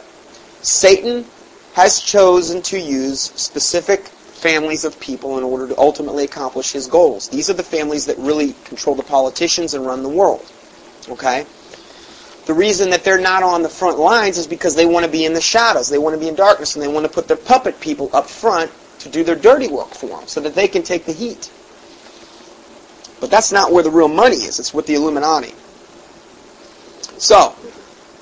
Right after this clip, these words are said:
this symbol on the back of the one dollar bill is known as the Illuminati crest. It's dated back to the witches' Sabbat on May first, seventeen seventy-six, which is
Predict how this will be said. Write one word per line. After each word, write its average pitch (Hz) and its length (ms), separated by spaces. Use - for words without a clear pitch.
this 214 200
symbol 196 680
on 151 100
the 151 60
back 165 220
of 196 40
the 180 60
one 180 200
dollar 202 260
bill 156 380
is 151 160
known 180 180
as 165 100
the 170 100
Illuminati 185 560
crest. - 720
It's - 160
dated 175 360
back 175 300
to 156 380
the 139 100
witches' 180 400
Sabbat 156 560
on 143 320
May 175 160
first, 170 420
seventeen 170 380
seventy-six, 151 800
which 139 220
is 139 220